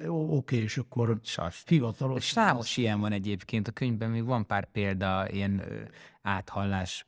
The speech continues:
Speaker 2: rossz áthallásból magyarításra.
Speaker 1: Hát ez, de hát ez ilyen, a, a, az etimológia az, az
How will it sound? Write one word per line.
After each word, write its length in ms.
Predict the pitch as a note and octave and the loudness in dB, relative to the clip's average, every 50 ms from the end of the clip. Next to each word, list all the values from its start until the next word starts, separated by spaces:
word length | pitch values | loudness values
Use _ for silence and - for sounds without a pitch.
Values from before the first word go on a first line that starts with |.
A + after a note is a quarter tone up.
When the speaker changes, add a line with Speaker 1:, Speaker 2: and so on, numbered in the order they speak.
| _ - - | _ -8 -4
Speaker 2:
rossz 320 | A#2+ A#2 A2+ G2+ - - | 0 0 0 0 -2 -4
áthallásból 680 | A2 F#2+ F#2+ - G#2+ G2+ G2 G2 G2 G2 F#2+ G#2 G#2 | -4 -4 -4 -4 -4 -2 -2 -2 -4 -4 -4 -4 -4
magyarításra. 1040 | G2+ G2 G2+ G2 G2 F#2+ F#2+ F#2 - - G#2 G2 F#2+ F#2 - - G#2 G2 F#2+ G#2 G#2+ - _ _ _ _ | -2 -2 -2 -2 -2 -2 -2 -2 -2 -2 -2 -2 -2 -4 -4 -4 -4 -2 -2 -4 -6 -10 _ _ _ _
Speaker 1:
Hát 240 | - - F#3 G3 - | 0 0 0 2 2
ez, 140 | A3+ G3+ G#3 - - E3 | 0 0 0 0 0 0
de 100 | D#3+ F3+ | 2 4
hát 180 | D#3+ E3+ - - | 2 2 2 2
ez 160 | G3 D#3+ - - | 0 0 0 2
ilyen, 360 | G#3+ F#3 D3+ A2+ A#2 A#2+ C3+ | 4 6 6 6 6 6 4
a, 460 | C3 B2+ B2+ C3 C3+ C#3 C#3 B2+ B2+ B2+ | 4 4 4 2 2 0 0 2 2 4
a, 200 | B2+ B2 B2+ C3 C3 | 4 4 2 0 0
az 140 | C3+ B2 B2+ | -4 -4 0
etimológia 800 | - D3 C3 - - D3 D3 D3 C#3+ C#3+ D3 C#3 C#3+ D3 D3 D3 | 0 0 0 4 4 6 6 6 6 4 4 4 6 6 8 8
az, 180 | D3 C#3 C3+ - | 8 6 4 2
az 300 | - C#3 C3+ C3+ C#3+ | 4 4 4 4 2